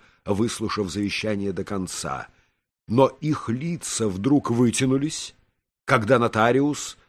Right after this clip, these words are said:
среди наступившей тишины сказал: "Это первое завещание". "Значит, есть и второе?" с тревогой спросил Оскар Готлиб.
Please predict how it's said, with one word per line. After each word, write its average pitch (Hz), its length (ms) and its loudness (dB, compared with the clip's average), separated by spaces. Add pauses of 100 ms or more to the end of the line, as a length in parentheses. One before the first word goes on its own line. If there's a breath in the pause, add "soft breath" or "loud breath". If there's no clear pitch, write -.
среди 135 480 2
наступившей 117 840 -4
тишины 120 500 -2
сказал: 95 760 -2 (800)
"Это 127 680 2 (180)
первое 101 720 4
завещание". 95 1080 -2 (1500)
"Значит, 92 600 -4
есть 92 440 -4
и 98 40 -4
второе?" 175 580 2 (720)
с - 140 -4
тревогой 127 420 8
спросил 120 580 0 (240 soft breath)
Оскар 123 400 -2
Готлиб. 110 440 -2